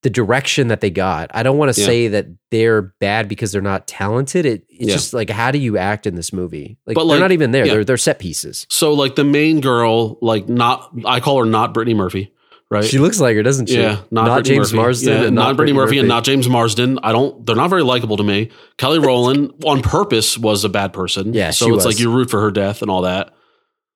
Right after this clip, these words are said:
Speaker 2: Um, and she had a good death because she got to, like, dress down Freddy before Jason got her.
Speaker 1: I
Speaker 2: That
Speaker 1: like
Speaker 2: was a good
Speaker 1: that
Speaker 2: scene.
Speaker 1: too.
Speaker 2: Um, not likable, you know. The girl in the, in the baseball cap, not likable 'cause she's drunk all the time.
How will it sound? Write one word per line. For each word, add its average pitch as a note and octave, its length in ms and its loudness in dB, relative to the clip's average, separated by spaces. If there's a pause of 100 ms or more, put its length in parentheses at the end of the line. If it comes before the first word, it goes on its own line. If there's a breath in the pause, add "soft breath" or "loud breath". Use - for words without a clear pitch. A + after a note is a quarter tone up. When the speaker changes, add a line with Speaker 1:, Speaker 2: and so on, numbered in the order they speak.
(180)
Speaker 2:
Um, G#2+ 540 0
and A#2+ 120 0
she D4 120 2
had A#3+ 80 2
a - 20 0
good A#2+ 140 0
death G#2 160 -2
because - 160 -6
she - 100 -2
got A#2 140 0
to, B2+ 80 -2
like, G#2 160 -2
dress A2+ 260 -2
down G#2+ 220 -2
Freddy A2 340 -2
before G#2+ 640 -2
Jason G#2 320 -4
got G2 180 -6
her. G#2 140 -6 (260)
Speaker 1:
I A2 60 0
Speaker 2:
That C3+ 60 4
Speaker 1:
like C3+ 100 4
Speaker 2:
was G#2+ 80 0
a - 20 -10
good F#2+ 100 -2
Speaker 1:
that F2+ 40 -4
Speaker 2:
scene. F#2+ 100 -4
Speaker 1:
too. F2+ 220 -4 (440 soft breath)
Speaker 2:
Um, G2 420 -6 (300)
not C#3 240 0
likable, B2 520 -2 (140)
you A#2+ 80 -2
know. A2 280 -2 (200 soft breath)
The B2 80 -2
girl C3+ 300 2
in C3+ 80 2
the, A#2+ 200 0
in B2 100 0
the A#2+ 60 0
baseball B2+ 380 0
cap, B2+ 340 -2
not A#2 240 0
likable A2 380 0
'cause G#2 120 -8
she's G2+ 160 -4
drunk A2 260 -2
all G#2 160 0
the G2+ 80 -6
time. G#2+ 260 -2